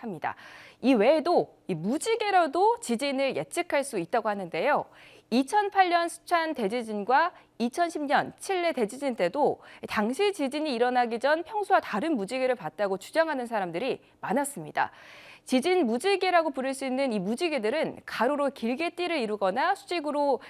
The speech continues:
이 선 모양을 보인다고 합니다. 그러나 이 역시 과학적인 일관성이 부족하다고 합니다. 이 무지개가 나타난다고 해서 지진으로 반드시 이어지진 않기 때문이라고 하네요. 또한 예로부터 동물들은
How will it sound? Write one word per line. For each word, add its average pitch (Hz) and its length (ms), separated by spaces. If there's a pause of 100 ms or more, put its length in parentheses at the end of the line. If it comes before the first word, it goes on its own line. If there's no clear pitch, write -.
이 - 40
선 440 260
모양을 381 320
보인다고 214 460
합니다. 160 360 (500)
그러나 262 340
이 226 240
역시 277 440
과학적인 330 640
일관성이 247 720
부족하다고 196 640
합니다. 147 400 (520)
이 180 60
무지개가 302 640
나타난다고 294 680
해서 226 380
지진으로 294 440
반드시 277 540
이어지진 220 580
않기 180 280
때문이라고 220 500
하네요. 190 380 (560)
또한 311 520
예로부터 330 580
동물들은 285 560